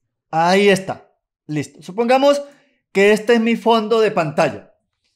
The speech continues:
Voy a guardarlo como una imagen P N G a modo de ejemplo. Vuelvo a repetir para que miremos cómo queda como fondo. Voy a dar un clic acá en tipo, en tipo y voy a decirle que me lo guarde en P N G. Aquí está P N G.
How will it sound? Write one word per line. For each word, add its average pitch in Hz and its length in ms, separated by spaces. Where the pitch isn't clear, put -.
Voy 185 220
a 220 80
guardarlo 185 720
como 165 180
una 165 80
imagen 196 400
P 196 180
N 196 140
G 220 300
a 135 100
modo 160 300
de 156 80
ejemplo. 180 440
Vuelvo 156 220
a 175 60
repetir 175 580
para 254 260
que 269 100
miremos 233 440
cómo 220 320
queda 220 240
como 175 180
fondo. 185 540
Voy 156 260
a 165 80
dar 170 160
un 170 160
clic 175 160
acá 165 160
en 160 140
tipo, 196 600
en 180 220
tipo 269 640
y 190 180
voy 214 180
a 220 80
decirle 208 500
que 214 100
me 220 120
lo 214 120
guarde 202 800
en 208 640
P 190 360
N 170 200
G. 120 220
Aquí 120 220
está 127 340
P 131 220
N 131 160
G. 247 400